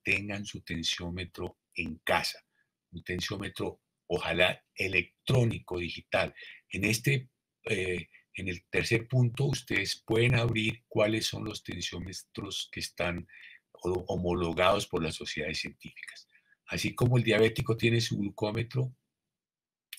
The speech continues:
creemos que el, el hipertenso debe tener tu ten-, su tensiómetro. Y más para cuando ya, Master, eh, me pasas el, lo siguiente, vamos a empezar a habla-, hablar para finalizar de nuestra aplicación,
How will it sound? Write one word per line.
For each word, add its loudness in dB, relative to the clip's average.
creemos 4
que -4
el, -6
el -8
hipertenso -4
debe 4
tener -8
tu -6
ten-, -12
su -8
tensiómetro. -14
Y -4
más 2
para 0
cuando -4
ya, 0
Master, -2
eh, -6
me -8
pasas -4
el, -10
lo -8
siguiente, -4
vamos 0
a 0
empezar 0
a 2
habla-, -2
hablar 0
para -4
finalizar 0
de -2
nuestra -2
aplicación, -6